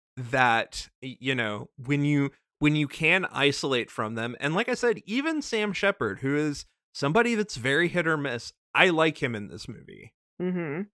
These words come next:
Speaker 1: I think he's doing a great job. I hate the character, but I think he's doing the right amount of acting for what he needs to do and softening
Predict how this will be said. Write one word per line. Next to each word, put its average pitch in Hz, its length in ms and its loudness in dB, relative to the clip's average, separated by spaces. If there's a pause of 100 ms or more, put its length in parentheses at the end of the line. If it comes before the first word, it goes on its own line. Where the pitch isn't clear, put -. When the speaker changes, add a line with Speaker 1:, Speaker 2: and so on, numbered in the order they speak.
Speaker 1:
I 131 100 6
think 160 200 4
he's 160 160 2
doing 151 280 4
a 131 60 0
great 120 260 -2
job. 117 460 0
I 110 80 -2
hate 143 280 2
the 151 80 -6
character, 139 600 -2
but - 160 2
I 135 180 2
think 151 240 -4
he's 123 240 -6
doing 127 540 -2 (300)
the 143 100 4
right 120 360 4
amount 120 300 2
of 110 160 0
acting 113 460 -2
for 117 160 -8
what 113 160 -6
he 117 100 -12
needs 110 280 -10
to 113 60 -12
do 120 300 -2
and 110 100 -8
softening 123 880 0